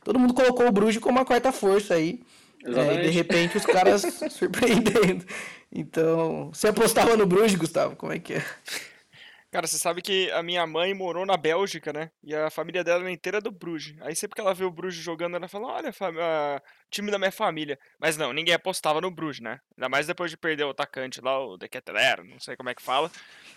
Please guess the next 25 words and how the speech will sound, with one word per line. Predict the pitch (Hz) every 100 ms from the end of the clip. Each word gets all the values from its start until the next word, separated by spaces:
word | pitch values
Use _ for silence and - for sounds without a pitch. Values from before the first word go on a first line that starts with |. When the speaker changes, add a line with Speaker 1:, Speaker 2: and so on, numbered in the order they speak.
| _
Speaker 3:
E | 180
também | 185 214 220
deve | 220 -
perder | 220 202
aquele | 208 208
Noah | 196 190 202
Lang, | 165 196
que | 214 - 208
nem | 247 311
jogou | 370 247 233 214
ontem. | 202 190 117 -
Eu | -
tava | 170 202
vendo | 208 196
a |
escalação | 180 160 151 156 156 131
aqui | - 202 202 _ _
do | - 156
Bruges | 156 165
contra | - 156
o | 147
Atlético | 143 139 147
de | 143
Madrid | 139 131
ontem. | 139 202 143